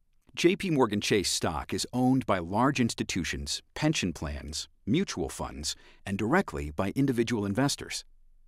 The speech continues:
However, it is important to remember that in almost all cases,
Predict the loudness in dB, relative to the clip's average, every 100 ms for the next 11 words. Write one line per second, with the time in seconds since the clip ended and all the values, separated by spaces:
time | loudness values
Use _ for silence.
0 | -20 -2 2 2 -2 -8 -18 -20 _ _
1 | -4 -2 -2 2 2 4 2 0 0 -2
2 | 0 2 2 2 2 2 4 4 0 0
3 | 2 2 2 0 0 -4 -8